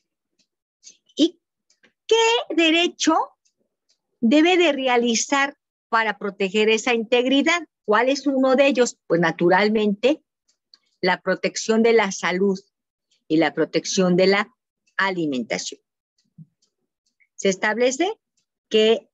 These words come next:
en primer lugar, la familia tiene que garantizarte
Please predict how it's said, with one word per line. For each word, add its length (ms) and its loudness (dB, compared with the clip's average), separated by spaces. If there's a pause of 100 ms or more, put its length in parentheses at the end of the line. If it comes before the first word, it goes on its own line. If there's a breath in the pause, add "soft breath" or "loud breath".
en 180 0
primer 340 2
lugar, 320 0
la 160 -6
familia 520 -2
tiene 400 0
que 160 2
garantizarte 1200 -2